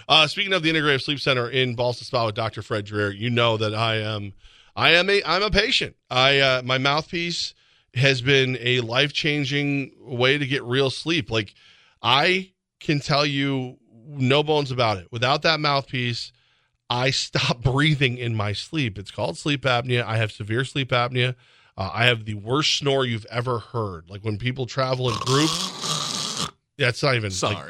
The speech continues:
Speaker 2: man.
Speaker 1: that's, that's like,
Speaker 2: <laughs>
Speaker 1: yeah. Sorry,
Speaker 2: That's
Speaker 1: I'm boring you. Um, but no, it's, it's just, it's made, it's made such a difference in my life. My energy level's better. Like, today is a gray day.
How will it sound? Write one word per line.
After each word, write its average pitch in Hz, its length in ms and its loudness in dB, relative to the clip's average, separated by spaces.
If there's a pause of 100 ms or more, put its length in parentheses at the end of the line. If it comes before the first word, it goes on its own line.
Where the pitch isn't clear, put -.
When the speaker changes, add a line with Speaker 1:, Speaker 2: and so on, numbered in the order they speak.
Speaker 2:
man. 104 80 -20
Speaker 1:
that's, 113 300 2
that's 131 320 0
like, 135 100 2
Speaker 2:
<laughs> - 440 2
Speaker 1:
yeah. - 140 8 (600)
Sorry, 143 220 6
Speaker 2:
That's 127 160 2 (180)
Speaker 1:
I'm 131 80 -4
boring 160 420 4
you. 139 200 4 (260)
Um, 180 500 4
but 202 180 -2
no, 220 180 0
it's, 170 240 -2
it's 156 220 0
just, 170 180 -4
it's 139 200 0
made, 160 380 2
it's 160 560 -6
made 143 140 4
such 120 180 -2
a 120 40 -8
difference 143 300 0
in 120 60 -2
my 107 60 0
life. 101 160 -4
My 104 100 -2
energy 127 240 2
level's 127 220 2
better. 127 260 2
Like, 110 140 -4
today 147 260 0
is 147 100 -2
a 131 60 -6
gray 120 260 0
day. 151 320 0